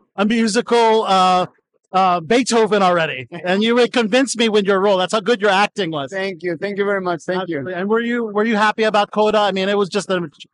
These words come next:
Speaker 1: tremendous success.
Speaker 2: Absolutely. I
Speaker 1: Yeah.
Speaker 2: mean, uh, the, the fact that, uh, it won a, an Oscar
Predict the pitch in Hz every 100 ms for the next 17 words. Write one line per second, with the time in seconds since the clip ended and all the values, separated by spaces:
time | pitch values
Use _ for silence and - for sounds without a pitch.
0 | _ - 220 214 202 - 165 175 143 -
1 | 185 196 - 185 180 180 175 175 175 180
2 | 180 190 185 170 170 170 160 175 175 165
3 | 170 - 202 196 202 190 175 165 165 185
4 | 175 196 185 170 156 170 185 - 185